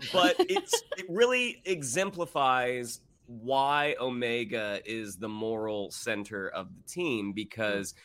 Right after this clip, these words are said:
Speaker 1: you know, we keep talking about that the Bad Batch owes,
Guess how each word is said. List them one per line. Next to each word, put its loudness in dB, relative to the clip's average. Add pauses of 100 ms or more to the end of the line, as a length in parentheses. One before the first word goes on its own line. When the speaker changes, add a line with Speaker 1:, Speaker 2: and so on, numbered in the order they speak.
(140)
Speaker 1:
you -4
know, 0
we -2
keep -10
talking 0
about 2
that 2
the -10
Bad 0
Batch -2 (100)
owes, -2